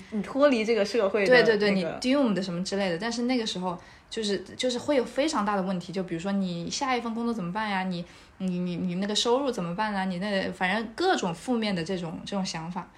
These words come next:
Speaker 1: 嗯。
Speaker 2: 都是，其实都是你的幻想。你真正走了之后，发现也就这样。
Speaker 1: 嗯。
Speaker 2: 就我其实我的，那个，我的积累下来的东西，然后包括一些投资理财的一个东西，可以支撑我过一段时间。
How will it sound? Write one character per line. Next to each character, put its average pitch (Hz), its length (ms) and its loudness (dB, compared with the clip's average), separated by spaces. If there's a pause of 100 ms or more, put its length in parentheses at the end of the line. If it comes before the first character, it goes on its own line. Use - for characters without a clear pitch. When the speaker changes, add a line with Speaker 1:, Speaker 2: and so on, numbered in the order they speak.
(120)
Speaker 1:
嗯。 214 220 -6
Speaker 2:
都 247 160 6
是， 277 220 0
其 - 200 -2
实 262 60 -4
都 311 100 0
是 311 100 -4
你 269 80 0
的 170 80 -2
幻 294 260 -2
想。 - 220 -6
你 180 80 -2
真 247 180 0
正 311 160 0
走 170 200 0
了 160 100 -4
之 185 80 -4
后， 202 80 0
发 220 140 -4
现 190 180 -2
也 165 220 -4
就 247 240 -4
这 208 220 -2
样。 240 260 -4 (300)
Speaker 1:
嗯。 226 140 -10
Speaker 2:
就 247 120 0
我 196 160 6
其 - 160 2
实 233 300 2
我 180 180 2
的， 165 180 -2 (540)
那 202 140 -2
个， 165 180 -4 (320)
我 175 180 0
的 160 300 -2 (380)
积 285 220 2
累 254 100 4
下 196 140 0
来 175 60 0
的 170 60 -2
东 190 220 -4
西， 214 140 -4
然 170 80 -4
后 170 80 -2
包 196 120 -2
括 196 140 -2
一 170 40 -2
些 170 120 -4
投 170 240 -8
资 202 120 -6
理 202 180 -2
财 175 260 -4
的 175 180 -4
一 170 80 -4
个 175 140 -2
东 190 240 -4
西， 185 140 -6
可 - 160 -6
以 208 160 -2
支 190 220 -4
撑 220 220 -4
我 165 80 -4
过 240 220 0
一 196 60 0
段 170 180 -6
时 - 140 -12
间。 160 120 -10